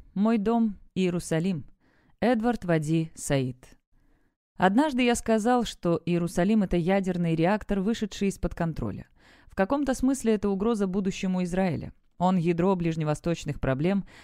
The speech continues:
потому что фанатики со всех сторон, и еврейские, и мусульманские, используют Иерусалим для агитации за бесконечную войну. Меир Шалев. Готовясь к войне весной тысяча девятьсот сорок восьмого года, и арабы, и евреи обращались к предыдущим сражениям за Иерусалим.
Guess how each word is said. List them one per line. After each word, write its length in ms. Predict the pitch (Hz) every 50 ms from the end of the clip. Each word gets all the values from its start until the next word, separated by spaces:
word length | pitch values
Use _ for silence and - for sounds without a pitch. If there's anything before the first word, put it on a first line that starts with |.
| - -
потому 260 | - - 202 220 262 269
что 140 | - -
фанатики 580 | 226 - 226 220 220 233 240 240 - 208 - 208
со 140 | - - 196
всех 240 | - - 202 190 -
сторон, 380 | - - 165 170 196 214 208
и 160 | - - 156
еврейские, 500 | 151 147 151 175 202 202 - - - 143
и 40 | 139
мусульманские, 760 | 139 139 - 139 143 156 190 208 214 - - - 196 190 185 - - - - - -
используют 580 | 196 208 - - 262 285 277 247 254 254 233 -
Иерусалим 540 | 226 220 208 202 - - 190 208 240 240 226
для 160 | 180 190 185
агитации 720 | - - 175 160 165 160 - 208 220 220 - - - 202 196
за 140 | 175 180 180
бесконечную 760 | 175 170 - - 170 160 160 160 160 - - - 147 147 139
войну. 400 | 143 139 139 139 139 131 131 123 - _ - - - - _ _ _ _ _ -
Меир 320 | 180 175 175 180 190 185
Шалев. 400 | - - 165 147 135 120 - - - - - - - _ _ -
Готовясь 480 | 170 165 208 208 - 320 294 285 - -
к 80 | -
войне 340 | 208 214 214 214 226 254 247
весной 320 | 190 165 - - 214 214 196
тысяча 220 | 214 208 - 185
девятьсот 360 | 170 170 175 - - 202 190
сорок 220 | - 190 180 175 165
восьмого 400 | 165 160 - - 160 156 151 147
года, 320 | 151 180 233 226 220 233
и 220 | 226 - - 208
арабы, 500 | - - 185 185 185 214 233 233 196 214
и 120 | 202 - 190
евреи 380 | 175 165 160 175 214 240 240
обращались 640 | 233 - 202 190 185 190 185 - 254 262 240 - -
к 80 | -
предыдущим 560 | - 202 202 180 190 180 226 233 - - 214 190
сражениям 540 | - 180 170 160 165 180 180 175 170 170
за 100 | 160 156
Иерусалим. 720 | 160 - - 160 151 139 139 - - 135 135 - - -